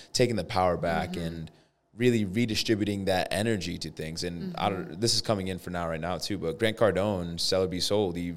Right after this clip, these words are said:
Speaker 1: references, and I'm pretty sure he says, out of all the billions of human beings in the world, if everyone had equal distribution of wealth and money,
Speaker 2: Mm-hmm.
Speaker 1: that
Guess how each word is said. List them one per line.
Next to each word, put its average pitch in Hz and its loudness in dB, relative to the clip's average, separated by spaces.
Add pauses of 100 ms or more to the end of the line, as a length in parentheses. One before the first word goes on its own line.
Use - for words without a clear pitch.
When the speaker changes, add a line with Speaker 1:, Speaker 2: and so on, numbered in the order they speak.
Speaker 1:
references, 104 -2
and 80 -6
I'm 82 -6
pretty 143 0
sure 127 -2
he 101 2
says, 92 0 (400)
out 101 4
of 95 0
all 143 8
the 147 2 (500)
billions 95 2
of 87 -8
human 113 -2
beings 98 -4
in 90 -6
the 85 -6
world, 78 -4
if 101 -2 (220)
everyone 180 4
had 117 0 (400)
equal 160 -2
distribution 120 -2
of 87 -4
wealth 101 2
and 92 -4
money, 117 -4 (180)
Speaker 2:
Mm-hmm. 180 -10 (120)
Speaker 1:
that 113 2